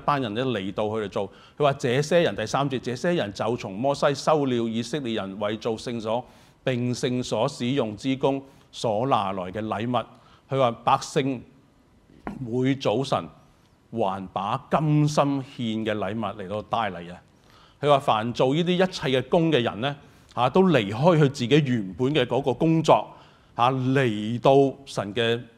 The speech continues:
前面，嚟到一齊嘅去做。而佢哋按着佢哋唔同神畀佢嘅智慧，畀佢嘅 gift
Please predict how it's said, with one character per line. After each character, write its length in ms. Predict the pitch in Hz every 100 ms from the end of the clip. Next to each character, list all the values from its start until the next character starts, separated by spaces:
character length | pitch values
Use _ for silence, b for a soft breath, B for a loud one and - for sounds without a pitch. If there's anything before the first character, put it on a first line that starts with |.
| - _ _ _ _ _ _
前 200 | - 107
面， 280 | 104 117 107
嚟 160 | 117 101
到 80 | 120
一 160 | 143
齊 280 | 147 - 98
嘅 160 | 98 104
去 140 | 104
做。 240 | 98 98 90 - b b b b b b
而 60 | 127
佢 180 | 127 139
哋 380 | 135 - 143
按 160 | 147 151
着 160 | 151 127
佢 160 | 135
哋 180 | 135 123
唔 140 | 98
同 180 | 101 113
神 220 | 107 107 101
畀 140 | 131
佢 100 | 151
嘅 160 | 123 113
智 320 | - 131 131
慧， 160 | 127
畀 140 | 117 123
佢 80 | 139
嘅 120 | 120 117
gift 360 | 170 156 -